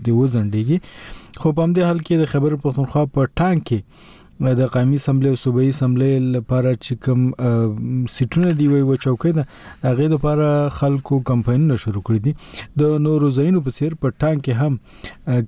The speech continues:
کاندیدان په مختلفو ځایونو کې جلسې جلوسونه کوي او هیله لري چې په سوله ییز ډول به هر څه ترسره شي. د ټانګ چارواکو مشال رادیو ته ویلي چې ټولې تیارانې بشپړې کړې دي. په دې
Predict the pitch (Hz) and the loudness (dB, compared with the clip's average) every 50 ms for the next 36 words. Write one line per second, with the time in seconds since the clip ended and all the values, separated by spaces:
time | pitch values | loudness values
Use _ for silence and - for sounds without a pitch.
0 | - 127 123 123 120 123 120 127 131 135 131 135 127 131 131 127 123 127 120 - | 0 0 2 2 2 2 2 2 2 2 2 0 0 0 -2 -2 -2 -4 -4 -2
1 | 131 120 120 107 - - 131 131 131 - 131 120 110 123 123 127 120 - 120 113 | -2 -2 -2 -2 -2 -2 0 0 0 0 0 0 2 2 0 0 0 -2 -2 -2
2 | 107 117 113 113 - - 123 117 113 110 110 - - 165 175 175 147 - 151 135 | 0 0 0 0 0 -2 -2 0 0 0 -2 0 2 2 2 2 2 0 0 -2
3 | - - - - - - - - - 147 143 139 139 175 196 202 180 160 143 143 | -2 -6 -18 -20 -20 -20 -20 -8 -2 0 0 2 2 2 2 2 2 2 2 2
4 | 143 175 180 - - 160 147 135 - 143 143 135 - - - 139 139 139 139 139 | 0 0 -2 0 -2 -2 -2 0 0 0 0 0 -2 -2 0 2 2 4 4 4
5 | 151 180 165 139 123 143 135 135 131 120 113 110 110 113 110 - - 131 120 - | 2 2 0 0 0 0 2 2 0 0 0 0 -2 -2 -2 -2 -2 -2 -2 0
6 | 117 107 - - 117 107 104 - - 127 120 120 123 - - 135 135 131 - - | -2 -2 -2 -2 -2 -4 -4 -4 -4 -2 0 0 -2 0 0 0 0 0 0 -2
7 | 127 123 147 170 170 - 160 156 139 - 151 143 135 135 135 143 151 151 139 143 | 0 0 2 0 0 2 0 0 0 0 0 0 0 0 2 2 2 0 0 0
8 | 143 151 165 165 156 - 147 131 - - 156 160 156 151 151 151 143 - 123 120 | 0 0 0 -2 -4 -6 -6 -6 0 0 2 2 2 2 0 0 0 0 0 2
9 | 120 131 151 151 135 135 147 147 127 120 110 - - - 123 117 117 120 - - | 2 2 2 2 2 0 0 0 0 -2 -2 -4 -4 -2 0 0 0 0 -2 -6
10 | - - - 120 104 95 92 104 - - - - - - - - 90 - 165 160 | -8 -2 0 0 0 2 0 -4 -4 -6 -12 -14 -12 -12 -12 -12 -6 -2 0 2
11 | 160 160 156 160 | 2 2 2 2